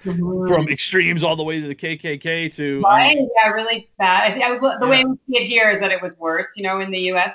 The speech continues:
Speaker 1: even than
Speaker 2: Yeah.
Speaker 1: we went through, but yeah.
Speaker 2: But even, like,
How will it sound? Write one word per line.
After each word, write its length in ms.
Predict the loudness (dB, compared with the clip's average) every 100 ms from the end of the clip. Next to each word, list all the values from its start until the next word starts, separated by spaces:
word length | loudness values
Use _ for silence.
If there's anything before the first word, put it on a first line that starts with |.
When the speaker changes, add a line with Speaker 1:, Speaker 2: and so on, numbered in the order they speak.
| -8
Speaker 1:
even 300 | -8 -8 -8
than 140 | -6
Speaker 2:
Yeah. 160 | -6 -8 -12 _ -14
Speaker 1:
we 240 | -8 -8
went 220 | -10 -14
through, 160 | -16 -16
but 160 | -14 -10
yeah. 220 | -10 -10 -16 _ _
Speaker 2:
But 120 | -2
even, 280 | 0 0 -2
like, 320 | -2 -4 -6